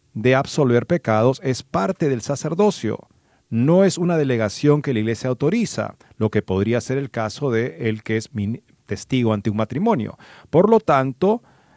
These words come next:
las confesiones de lo-, las absoluciones de los sacerdotes de la Sociedad San Pío décimo son válidas, pero ilícitas". ¿Qué quiere decir eso? Que la iglesia está prohibiendo que se, que se ejerzan, porque la iglesia tiene la facultad de prohibirlo,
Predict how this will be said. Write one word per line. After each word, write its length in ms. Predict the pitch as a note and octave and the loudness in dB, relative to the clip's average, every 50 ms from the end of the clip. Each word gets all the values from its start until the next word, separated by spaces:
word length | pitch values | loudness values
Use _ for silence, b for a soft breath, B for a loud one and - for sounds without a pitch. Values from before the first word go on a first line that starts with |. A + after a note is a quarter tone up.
| b - | b -8
las 380 | G#2+ G#2+ A#2+ C#3 D#3 E3+ D#3+ | -4 0 2 2 2 0 -2
confesiones 1040 | - - F#3+ G3 G3 - F#3+ F3+ - - C#3 A#2+ A2+ A2 A2 A2+ A#2+ B2 A#2+ - _ _ | -2 -2 -2 -2 0 -2 -4 -4 0 0 2 2 4 2 0 -2 -4 -6 -8 -12 _ _
de 440 | - G2+ G#2 A#2 A#2 B2+ B2+ C3 - - | -12 -4 -2 0 0 0 -2 -4 -6 -8
lo-, 240 | B2+ A#2 A2+ B2 A#2+ | -10 -6 -6 -6 -4
las 240 | A#2 A#2+ A2+ - C3 | -4 -6 -6 -4 -6
absoluciones 960 | C3+ B2+ - F3 F3+ F3+ E3+ - - G3+ E3 A2+ F#2 F#2+ - - - - _ | -6 -4 -6 -4 -4 -4 -2 2 4 6 6 4 4 -2 -8 -16 -20 -18 _
de 80 | - C3+ | -4 -4
los 140 | A2+ G2+ - | -4 -4 -6
sacerdotes 800 | - C3 - D#3 D#3 D#3 E3 C#3 - - - - - - - b b b b b b _ | -8 -8 -6 -4 0 2 4 2 2 0 -6 -14 -14 -18 -20 b b b b b b _
de 200 | G#2 G2 A2 G#2+ | -2 -2 0 0
la 120 | G2 G2+ | 0 -4
Sociedad 420 | F#2 - G2 F2+ - G2+ G2+ G#2+ A2 | -8 -8 -12 -10 -8 -6 -6 -4 -4
San 200 | - A2+ G#2 F#2+ | -6 -8 -8 -4
Pío 180 | - A#2+ A#2+ | -2 0 0
décimo 420 | A#2 A#2 A2 - - C3 C#3 - - | 0 0 -2 -4 -6 -6 -6 -6 -8
son 720 | - - - - - D3+ E3+ F#3+ F#3+ G3+ G#3 F#3+ - G2+ | -12 -16 -6 -2 2 2 2 2 2 0 -4 -6 -2 0
válidas, 420 | B2+ C3+ C3 B2+ C3 C#3 C#3 C3 | 2 2 2 2 0 -2 -4 -2
pero 220 | - - D#3+ F3 F3+ | -2 0 4 4 4
ilícitas". 640 | F#3 F#3+ G#3+ B3 A3 - - C#3+ G#2+ - F#2 - | 4 4 2 0 0 0 -2 -4 -4 -4 -6 -6
¿Qué 80 | A2+ G#2+ | -6 -2
quiere 180 | C#3+ D3 D3 | 0 0 0
decir 200 | C#3+ - E3 E3+ | 0 0 -2 -2
eso? 300 | G3 F3 - - G2 - B B B B B | -2 -2 -4 -6 -10 -12 B B B B B
Que 100 | - - | -6 -4
la 60 | G#2 | -2
iglesia 180 | G#2+ G#2+ G#2 C3+ | -2 -2 -2 -4
está 220 | A#2 - C#3 C3+ | -4 -4 -2 2
prohibiendo 580 | - D3 C#3 B2+ A#2+ B2 F3+ A3+ A#3 G#3+ F3+ - | 4 4 6 6 6 6 4 4 4 4 2 2
que 120 | - A2 | 0 -2
se, 180 | - - G2+ F#2 - _ _ | -4 -4 -6 -8 -8 _ _
que 100 | - G2 | -12 -10
se 120 | - - | -8 -10
ejerzan, 720 | F#2 - - F#3+ F#3 C#3+ G2+ - G#2 G2+ A#2 D3+ F#3+ G#3+ - _ _ _ _ _ _ _ _ | -6 0 2 2 2 2 0 -2 -2 -2 -2 -4 -6 -10 -12 _ _ _ _ _ _ _ _
porque 300 | - A2 A2 G#2+ - G2+ | 2 2 2 2 0 -2
la 80 | F#2+ F#2+ | -4 -4
iglesia 180 | G2 G2+ B2 | -4 -6 -6
tiene 180 | A#2 - A2+ A#2 | -4 -4 -4 -2
la 120 | A#2+ A2 | -2 -4
facultad 320 | - G#2+ F#2+ G2+ F#2 - A2 | -4 -4 -4 -4 -2 -2 -2
de 80 | A2 | -2
prohibirlo, 640 | - - F3 G#3 A3 G3+ F3+ D#3+ C#3 C#3 F3 A3 - | 0 2 2 4 6 6 4 4 4 2 0 0 -2